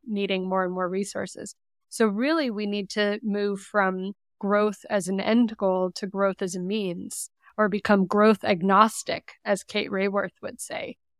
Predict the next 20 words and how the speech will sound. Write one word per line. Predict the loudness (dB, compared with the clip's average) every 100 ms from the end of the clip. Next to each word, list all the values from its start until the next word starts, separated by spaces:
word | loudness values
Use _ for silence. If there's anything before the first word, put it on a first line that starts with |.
| _
We | -2 2
need | 2 0
to | -2
change | -2 4 6 6 4
the | 2
goal | 2 4
of | 4 4
our | 2 2
economy | -2 -4 -2 -2 -2 -4
to, | -2 -2
instead | -2 -2 4 4 6
of | 2
blind | 2 4 4 -2 -4
growth | -2 0 0 -2
or | -2
limitless | -2 -2 -4 -6 -8
growth, | -4 -2 -2 -4 _ _ _ 2
as | 6 6 8
well | 8 8
as | 6 2